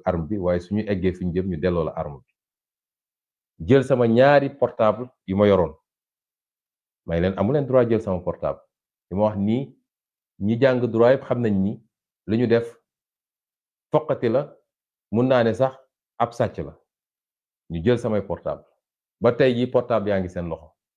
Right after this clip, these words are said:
Ma dégage si nag sama responsabilité yëpp, ndax xam nañu seen caay-caay ak li ñuy def ci matériel saa yu ñu ko jotee. Portable yi jël nañ ko ak li newoon ci sama biir sac, ndax dama yoroon sac de voyage boo xam ne ay yére ngi ci,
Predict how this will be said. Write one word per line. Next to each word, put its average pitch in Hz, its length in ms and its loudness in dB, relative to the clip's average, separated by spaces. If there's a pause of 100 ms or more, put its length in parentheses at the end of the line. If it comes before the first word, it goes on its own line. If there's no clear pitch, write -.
(520)
Ma 101 220 0
dégage 120 380 2
si 113 80 -6
nag 110 120 -4
sama 107 220 -6
responsabilité 101 760 -6
yëpp, 117 160 -4
ndax 98 180 -4 (160)
xam 131 180 -2
nañu 127 200 0
seen 113 260 0
caay-caay 104 420 2
ak 98 80 -6
li 98 120 -4
ñuy 113 120 -2
def 107 180 -4
ci 104 120 -6
matériel 95 460 -2
saa 92 160 -2
yu 90 60 -4
ñu 90 60 -10
ko 98 80 -6
jotee. 82 300 -10 (1400)
Portable 107 500 2
yi 151 180 -4 (1300)
jël 113 280 2
nañ 104 180 0
ko 123 300 -10 (440)
ak 120 240 0
li 98 180 -2
newoon 143 320 2
ci 131 80 -10
sama 123 200 -2
biir 107 200 0
sac, - 280 -4
ndax 95 180 -6
dama 104 160 -2
yoroon 110 200 2
sac 104 180 -4
de 98 60 -6
voyage 95 220 -2
boo 95 120 -4
xam 95 200 -8
ne 87 160 -8 (300)
ay 117 120 0
yére 113 280 2
ngi 87 160 -4
ci, - 160 -20